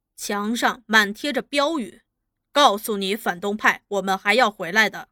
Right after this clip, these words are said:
小心你们的狗命。”这字体很熟识。吴启超坐下，心想：“我们叫突袭，而他们呢，却早做准备了，从容撤退了。怪不得一个重要人物也找不到。”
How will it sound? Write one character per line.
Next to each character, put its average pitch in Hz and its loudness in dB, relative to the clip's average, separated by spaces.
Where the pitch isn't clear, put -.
小 214 2
心 285 -4
你 233 0
们 185 -4
的 240 -4
狗 196 -6
命。” 214 -4
这 254 2
字 226 -2
体 214 -6
很 185 -10
熟 202 -6
识。 190 -8
吴 240 0
启 226 -6
超 240 0
坐 233 -6
下， - -20
心 - -8
想 - -12
：“我 240 6
们 208 -2
叫 226 -2
突 254 -8
袭， 214 -6
而 240 -2
他 311 6
们 277 -2
呢， 190 -12
却 - 0
早 226 2
做 320 0
准 240 -2
备 262 8
了， 175 -10
从 302 2
容 381 4
撤 320 2
退 370 6
了。 180 -10
怪 233 6
不 202 -4
得 208 0
一 247 2
个 403 6
重 381 6
要 240 8
人 226 4
物 311 2
也 277 4
找 262 6
不 254 2
到。” 370 6